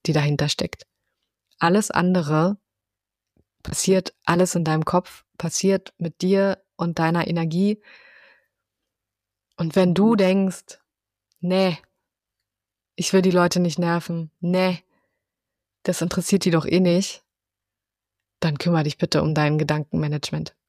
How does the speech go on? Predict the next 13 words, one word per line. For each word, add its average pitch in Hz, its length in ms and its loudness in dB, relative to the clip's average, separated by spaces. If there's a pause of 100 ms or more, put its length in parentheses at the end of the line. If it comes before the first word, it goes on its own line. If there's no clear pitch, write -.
Ganz, 180 300 0
ganz 165 200 -2
ehrlich. 156 360 -4 (180)
So, 208 400 4
so, 190 280 4
so, 175 280 2
so 165 300 2
wichtig. 160 420 -4 (1200)
Also, 185 400 2 (1080)
hüpf 277 220 -2
über 277 180 2
deinen 254 180 2
Schatten 233 440 0